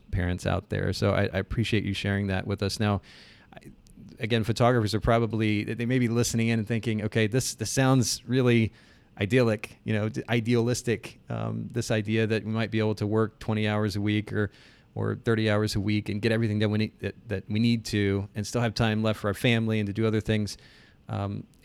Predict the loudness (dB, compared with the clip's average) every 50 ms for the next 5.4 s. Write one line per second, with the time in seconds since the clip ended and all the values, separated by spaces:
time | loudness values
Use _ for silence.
0 | -16 -16 -14 -12 -12 -12 -8 -2 0 0 0 0 0 0 0 2 2 2 0 0
1 | -4 -6 -8 -8 -6 -4 -2 -2 0 0 0 0 -2 -4 -4 -2 0 2 2 2
2 | 2 2 2 2 0 0 0 0 0 0 0 -2 0 2 2 2 2 2 0 -2
3 | 0 0 0 0 0 2 4 4 4 6 6 4 2 0 -2 -2 -2 0 0 2
4 | 2 2 0 0 0 0 0 2 2 0 0 0 0 -2 -2 -2 -2 -4 -2 0
5 | 2 2 4 4 4 2 0